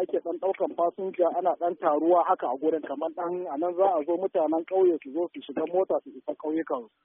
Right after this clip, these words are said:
Ina ga da ya zo bai samu ya kutsa gurin sai ya faki ta jikin gidan mai, saboda maybe lokacin da ya zo bai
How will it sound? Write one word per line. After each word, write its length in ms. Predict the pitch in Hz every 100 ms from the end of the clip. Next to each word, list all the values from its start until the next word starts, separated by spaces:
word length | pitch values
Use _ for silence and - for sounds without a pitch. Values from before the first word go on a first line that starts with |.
| -
Ina 160 | 240
ga 120 | 220 220
da 100 | 202
ya 160 | 202
zo 140 | 202 226
bai 160 | 190 175
samu 300 | 185 214 208
ya 120 | 180 170
kutsa 320 | - 220 190
gurin 240 | 170 190 190
sai 160 | - 196
ya 60 | - -
faki 340 | 453 - -
ta 80 | - 202
jikin 300 | 339 175 -
gidan 240 | 190 190 190
mai, 140 | 170 -
saboda 560 | 214 226 190 160 147 - -
maybe 400 | 165 226 220 220
lokacin 420 | 196 220 214 202
da 60 | 170
ya 60 | 180
zo 120 | 196
bai 160 | 175